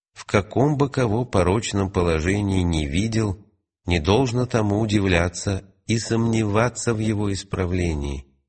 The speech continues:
ибо многие, наконец, из пьяниц сделались трезвыми,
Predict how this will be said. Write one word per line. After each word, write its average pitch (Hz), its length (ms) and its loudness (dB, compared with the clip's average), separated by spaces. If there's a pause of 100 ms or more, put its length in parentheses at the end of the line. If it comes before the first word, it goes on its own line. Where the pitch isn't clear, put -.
(440)
ибо 104 280 4
многие, 104 640 2
наконец, 92 600 -2
из 87 160 -4
пьяниц 101 680 -2
сделались 87 680 -2
трезвыми, 87 760 -2